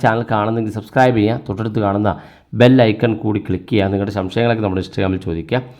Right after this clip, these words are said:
Instagram-ിൻ്റെ ലിങ്ക് ഡിസ്ക്രിപ്ഷനിലുണ്ട്, അതിൽ ക്ലിക്ക് ചെയ്തുകൊണ്ട് നിങ്ങൾക്ക് Instagram ഫോളോ ചെയ്യാൻ സാധിക്കുന്നതാണ്. ഞാനിവിടെ Facebook ഓപ്പൺ ചെയ്യാണ്. Facebook ഓപ്പൺ ചെയ്ത് കഴിഞ്ഞാൽ Facebook-ിൻ്റെ ഏറ്റവും മുകളിൽ നമ്മുടെ പ്രൊഫൈൽ കാണും, അത് ക്ലിക്ക് ചെയ്ത് കൊടുക്കുക.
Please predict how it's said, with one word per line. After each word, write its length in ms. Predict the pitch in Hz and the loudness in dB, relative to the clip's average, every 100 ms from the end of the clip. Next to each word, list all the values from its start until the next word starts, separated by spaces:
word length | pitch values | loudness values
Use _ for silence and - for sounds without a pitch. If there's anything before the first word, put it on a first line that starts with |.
| - _ - | -20 _ -8
Instagram-ിൻ്റെ 500 | 104 135 120 113 104 101 | -2 4 4 4 2 2
ലിങ്ക് 220 | 131 135 - | 4 2 0
ഡിസ്ക്രിപ്ഷനിലുണ്ട്, 540 | - 117 - 107 104 | -4 -6 -2 0 2
അതിൽ 240 | 98 107 107 | 0 -4 -6
ക്ലിക്ക് 180 | 98 - | -6 -2
ചെയ്തുകൊണ്ട് 260 | 101 101 98 | 0 0 -2
നിങ്ങൾക്ക് 200 | 95 95 | -2 -4
Instagram 340 | - 98 98 - | -2 -2 -2 -2
ഫോളോ 220 | 95 98 | 0 2
ചെയ്യാൻ 320 | 107 110 98 76 - - _ - | 2 2 0 0 -8 -20 _ 0
സാധിക്കുന്നതാണ്. 540 | 120 101 101 87 82 92 | 4 4 2 -2 -2 4
ഞാനിവിടെ 240 | 139 156 151 | 6 6 6
Facebook 400 | 123 117 - 117 104 | 2 0 -2 -2 -2
ഓപ്പൺ 240 | 90 98 85 - | -2 -2 -4 -4
ചെയ്യാണ്. 280 | 78 - - _ _ _ _ _ _ _ _ _ _ _ _ - - | -10 -12 -18 _ _ _ _ _ _ _ _ _ _ _ _ -20 4
Facebook 340 | 180 180 175 160 | 6 6 6 4
ഓപ്പൺ 200 | 147 151 131 | 4 4 2
ചെയ്ത് 120 | 123 | 4
കഴിഞ്ഞാൽ 240 | 120 113 117 | 6 4 0
Facebook-ിൻ്റെ 460 | 113 107 - 127 123 | 0 -2 -2 -2 0
ഏറ്റവും 260 | 110 127 113 | 0 -2 0
മുകളിൽ 160 | 104 107 | 0 0
നമ്മുടെ 160 | 101 104 | -2 -4
പ്രൊഫൈൽ 380 | - 98 127 127 117 | -4 0 4 4 4
കാണും, 260 | 92 87 95 | 0 -2 -4
അത് 100 | 98 104 - | -2 -2 -2
ക്ലിക്ക് 180 | 101 | -4
ചെയ്ത് 120 | - 90 | -2 -2
കൊടുക്കുക. 200 | 78 | -2